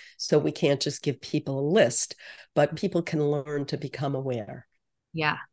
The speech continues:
Speaker 2: yeah, what makes them feel good. Um, what about serotonin and oxytocin and <laughs>
Speaker 1: Sure. So, um,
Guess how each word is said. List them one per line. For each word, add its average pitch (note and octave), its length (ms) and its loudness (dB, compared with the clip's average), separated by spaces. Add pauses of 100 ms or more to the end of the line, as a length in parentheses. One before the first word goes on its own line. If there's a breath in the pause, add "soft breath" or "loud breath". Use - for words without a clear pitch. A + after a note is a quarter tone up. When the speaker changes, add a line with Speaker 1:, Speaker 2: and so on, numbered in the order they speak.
Speaker 2:
yeah, D#3 300 2
what D3+ 180 -2
makes E3 220 -2
them E3+ 120 -2
feel D#3 200 2
good. - 240 -2 (380 loud breath)
Um, G#3+ 260 10
what A3+ 140 8
about F4 320 8 (120)
serotonin G3 920 4 (280)
and E3+ 720 6
oxytocin F#3 1300 4
and A3+ 600 10
<laughs> - 1800 -14
Speaker 1:
Sure. E4+ 420 4 (260 soft breath)
So, G#3 480 8
um, D#3+ 580 4